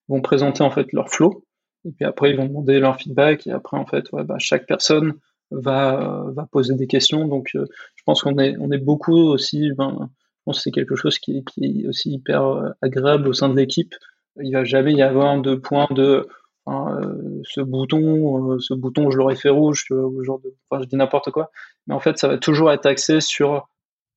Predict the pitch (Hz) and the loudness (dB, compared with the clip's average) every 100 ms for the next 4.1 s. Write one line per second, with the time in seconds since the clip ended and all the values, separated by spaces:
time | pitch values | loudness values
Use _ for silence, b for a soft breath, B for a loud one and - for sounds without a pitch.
0 | - 143 - 170 170 143 143 131 - 147 | -6 -4 2 4 6 4 2 0 0 -2
1 | 151 - 151 131 139 139 131 143 139 139 | 0 0 0 0 0 0 0 2 2 -2
2 | 139 139 139 - 151 139 - 139 131 - | -4 -4 -4 -2 -2 -2 0 4 4 4
3 | 170 151 131 _ _ _ - - - 160 | 2 2 -4 _ _ _ -8 -6 0 0